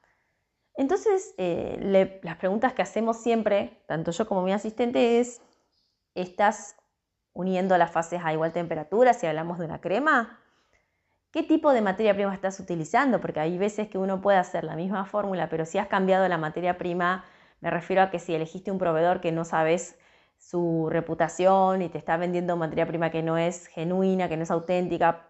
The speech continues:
tu producto va a cambiar, pero de una manera exponencial. Y vas a notar resultados que, que no son satisfactorios si venías trabajando con una materia prima buena y la cambias por una regular para abajo.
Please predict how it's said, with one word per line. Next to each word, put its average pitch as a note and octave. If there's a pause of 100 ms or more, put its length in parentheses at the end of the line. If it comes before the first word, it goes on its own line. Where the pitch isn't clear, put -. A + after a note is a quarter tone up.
tu E3+
producto E3+
va E3
a E3
cambiar, E3+
pero -
de D#3+
una E3+
manera E3 (360)
exponencial. D#3 (540)
Y F3+
vas F3+
a F3
notar E3
resultados F3
que, D3+ (380)
que F3+
no F3+
son G3
satisfactorios F3
si F3
venías D3+
trabajando D#3+
con D3+
una D#3+
materia D#3
prima D#3+
buena E3+
y F3
la D3
cambias D#3
por D3
una D3+
regular D3
para C#3+
abajo. C#3